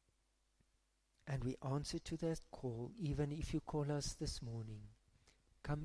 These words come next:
out, untie, leave behind, and go.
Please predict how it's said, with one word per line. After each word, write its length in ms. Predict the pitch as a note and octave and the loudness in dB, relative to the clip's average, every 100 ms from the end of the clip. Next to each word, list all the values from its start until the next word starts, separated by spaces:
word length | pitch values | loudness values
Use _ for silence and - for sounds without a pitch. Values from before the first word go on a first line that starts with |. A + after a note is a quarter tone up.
| D#3 | -2
out, 540 | A2+ G#2 - - - - - - - _ - _ _ _ - _ _ _ D#3 | -4 -6 -12 -8 -6 -6 -10 -20 -20 _ -20 _ _ _ -20 _ _ _ 0
untie, 840 | D#3+ D3+ - G#2 G#2 G#2+ - - - - - _ _ _ _ _ _ _ C3 | 2 0 -2 -2 -6 -10 -14 -18 -20 -20 -20 _ _ _ _ _ _ _ 0
leave 280 | C#3+ D#3 - | 2 4 4
behind, 840 | E3+ B2+ A2+ A2+ A#2+ - - - - _ _ _ _ _ _ _ _ _ _ _ | 2 2 -2 -8 -12 -18 -18 -18 -18 _ _ _ _ _ _ _ _ _ _ _
and 180 | C3 - | -8 -2
go. 260 | A#2 A2+ | 0 0